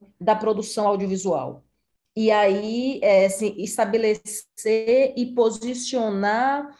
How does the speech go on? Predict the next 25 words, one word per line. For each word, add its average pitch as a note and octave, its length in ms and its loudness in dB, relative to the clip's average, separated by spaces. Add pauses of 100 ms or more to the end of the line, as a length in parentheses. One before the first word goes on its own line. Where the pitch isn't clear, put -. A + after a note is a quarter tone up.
(240)
é, F#3+ 840 6
é, - 60 -2
o, F#3 500 4
o G3+ 60 2
país G3+ 920 -2 (180)
também, G#3+ 640 0
assim, G3 380 -2
no, G#3+ 240 0
no G3 260 0
campo A#3 640 -4 (260)
de F3+ 220 -4
um, C4 920 0
de F#3+ 160 -2
um C#4 120 0
mercado B3+ 640 -4
produtor, A#3 920 2
né, G3 160 -2
do A#3+ 100 -2
mercado A#3 480 -4
fornecedor A#3+ 880 0
de A#3 80 -6
inteligência, G#3+ 760 -6
fornecedor A3 840 -2
de A3+ 140 -10
tecnologia, G3+ 800 -4